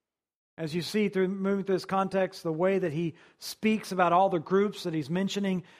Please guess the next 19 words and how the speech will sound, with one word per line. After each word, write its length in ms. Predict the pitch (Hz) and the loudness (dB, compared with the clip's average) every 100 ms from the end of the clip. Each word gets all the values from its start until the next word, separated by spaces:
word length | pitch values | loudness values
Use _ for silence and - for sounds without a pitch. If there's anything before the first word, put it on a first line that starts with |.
| _ | _
he's 200 | 190 165 | -2 2
not 260 | 226 247 | 4 4
just 260 | 185 220 - | 2 -2 2
talking 320 | 214 202 190 | 2 2 0
about 260 | 185 170 - | 2 0 2
people 320 | 202 196 180 | -2 0 0
who 60 | 175 | 2
are 120 | 170 | 0
outside 360 | 170 - 170 | 0 0 -2
the 80 | 156 | -2
church. 280 | - 156 147 | -4 -4 -4
He's 120 | 156 | -8
talking 160 | 196 185 | -6 -6
about 120 | 156 | -6
people 280 | 165 156 139 | -6 -8 -8
inside 260 | 135 123 | -8 -10
the 60 | 110 | -12
church. 320 | - 113 107 | -14 -16 -14
He 400 | - 214 247 240 | -6 -2 -2 -4